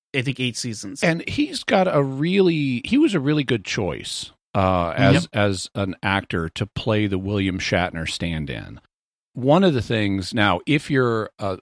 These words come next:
Speaker 2: a hardcore Star Trek fan and you read about the behind-the-scenes stuff, you know that the relationships we see in Galaxy Quest between Tim Allen's character and the rest of the original crew is a fairly close analog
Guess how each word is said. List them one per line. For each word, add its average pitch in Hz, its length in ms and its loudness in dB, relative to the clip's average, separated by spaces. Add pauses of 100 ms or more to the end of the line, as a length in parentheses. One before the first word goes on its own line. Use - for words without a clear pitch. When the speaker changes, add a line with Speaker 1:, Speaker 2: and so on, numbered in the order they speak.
Speaker 2:
a 92 80 -4
hardcore 95 420 -2
Star 90 240 0
Trek 85 240 -4
fan 78 480 -4
and 80 260 -6
you 76 300 -4 (180)
read 95 460 0
about 82 320 -4
the 95 60 -10
behind-the-scenes 82 760 -6
stuff, 69 420 -8 (600)
you 110 160 -2
know 123 460 4
that 98 380 2
the 104 220 -6
relationships 107 1120 0
we 98 160 -4
see 104 540 -2
in 90 120 -2
Galaxy 92 540 -2
Quest 82 600 -6
between 87 500 -6
Tim 98 240 -4
Allen's 90 420 -2
character 85 600 -4
and 85 240 -8
the 80 60 -8
rest 85 340 -4
of 95 80 -6
the 82 120 -2
original 82 460 -4
crew 78 600 -2 (340)
is 107 180 0
a 110 60 2
fairly 170 560 4
close 113 400 2
analog 69 720 -6